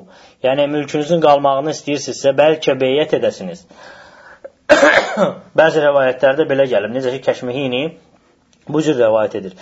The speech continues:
Asilinin rəvayətinə gəlir ki, "Fənubəyi", biz beyyət edək. Biz beyyət edək bu Peyğəmbəri. Necə ki, Əbu Zər və başqaları rəvayət edib. Və onlar isə ona beyyət etməkdə imtina edirlər. Ona görə vəsf edir onlara, deyir ki,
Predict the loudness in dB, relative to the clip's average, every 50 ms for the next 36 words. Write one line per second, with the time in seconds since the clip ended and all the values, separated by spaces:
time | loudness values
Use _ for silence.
0 | -20 -20 -20 -6 0 2 2 2 4 2 2 2 2 2 2 0 0 0 0 2
1 | 2 2 0 0 0 0 0 2 4 2 2 0 -2 -4 -2 0 0 2 0 2
2 | 4 4 6 6 6 4 2 -2 -4 -2 -2 -2 -2 -2 -2 -2 0 0 0 0
3 | 0 -2 -2 -4 -4 -6 -8 _ _ _ _ _ _ _ _ _ _ _ _ -2
4 | 2 2 2 2 2 -4 -10 -16 _ _ _ _ _ _ _ _ -4 0 2 2
5 | 4 4 2 2 0 0 2 4 4 4 4 2 -2 -8 -16 -20 _ _ -8 -6
6 | -4 -2 -2 0 0 0 0 -2 -2 0 0 0 0 0 -2 -4 -4 -2 -2 0
7 | 0 0 -2 -4 -2 0 2 2 2 2 0 0 0 -2 -2 -2 -4 -2 -2 0
8 | 0 2 2 2 2 0 -2 -6 -14 -20 -20 -20 _ _ 0 2 2 4 4 2
9 | 2 0 -2 -4 -8 -10 -12 -18 _ _ _ _ _ _ _ _ _ 2 4 6
10 | 6 6 6 4 4 2 2 2 2 2 2 2 2 2 0 2 0 0 -2 -2
11 | -2 0 2 2 0 0 -2 -2 -2 -2 -2 -2 -4 -6 -4 -2 -2 0 0 0
12 | 0 2 2 2 0 0 -2 -4 -2 2 2 2 4 4 2 0 0 -4 -4 -2
13 | -2 -2